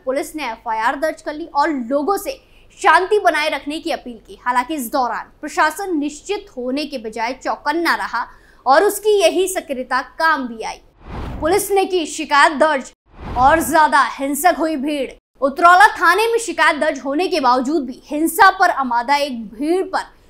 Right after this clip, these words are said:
पुलिस की अपील का कोई असर नहीं पड़ा। वो उत्तेजक नारेबाजी करते हुए वी मार्ट के आगे जाम करने लगे।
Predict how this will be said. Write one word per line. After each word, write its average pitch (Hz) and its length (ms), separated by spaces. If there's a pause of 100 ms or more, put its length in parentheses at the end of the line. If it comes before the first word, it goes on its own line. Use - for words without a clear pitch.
(200)
पुलिस 370 300
की 349 120
अपील 294 340
का 294 120
कोई 269 300
असर 262 340
नहीं 269 260
पड़ा। 196 220 (140)
वो 302 120
उत्तेजक 370 480
नारेबाजी 339 640
करते 294 300
हुए 294 160
वी 285 200
मार्ट 269 260 (100)
के 311 120 (340)
आगे 349 460
जाम 277 380
करने 226 300
लगे। 196 240